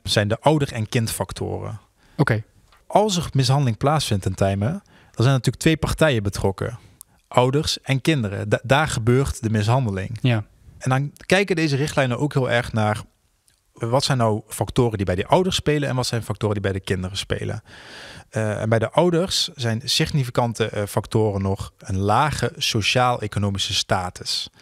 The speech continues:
Speaker 2: Hmm. Ja.
Speaker 1: Werkloosheid
Speaker 2: Ja.
Speaker 1: is belangrijk. Niet-Nederlandse afkomst van ouders. Ja, dat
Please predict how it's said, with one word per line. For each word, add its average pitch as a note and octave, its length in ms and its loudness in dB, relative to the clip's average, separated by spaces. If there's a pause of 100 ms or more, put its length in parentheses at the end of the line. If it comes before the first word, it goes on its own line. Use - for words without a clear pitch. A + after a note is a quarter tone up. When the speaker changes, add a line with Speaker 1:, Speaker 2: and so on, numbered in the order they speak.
(260)
Speaker 2:
Hmm. G#2+ 240 -6 (320)
Ja. A#2 180 -2 (100)
Speaker 1:
Werkloosheid A2+ 1000 0 (360)
Speaker 2:
Ja. - 200 -16 (280)
Speaker 1:
is - 100 -16
belangrijk. A#2 640 -2 (840)
Niet-Nederlandse C3 720 2
afkomst G#2 460 0
van G2+ 180 -2
ouders. C3 580 -2 (540)
Ja, G#2 120 -8
dat F#2+ 120 -6